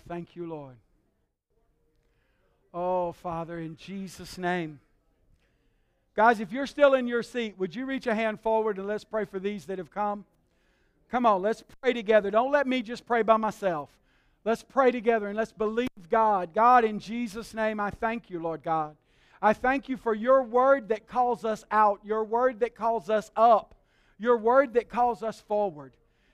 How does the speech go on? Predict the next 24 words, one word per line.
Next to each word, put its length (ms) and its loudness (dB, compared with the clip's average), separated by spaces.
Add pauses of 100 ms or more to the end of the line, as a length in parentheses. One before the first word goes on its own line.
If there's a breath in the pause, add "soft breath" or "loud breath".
And 160 -4
God, 260 4
I 140 4
thank 360 -2
you 80 -10
that 140 -10
we 140 -4
don't 240 -2
have 240 0
to 120 -8
envy 400 -4
anybody 460 2
else's. 480 -2
We 120 -8
got 200 4
our 240 4
own. 480 0 (680)
God, 280 8
I 120 4
thank 380 -2
you 60 -8
that 120 -12
we 120 -6
can 180 -4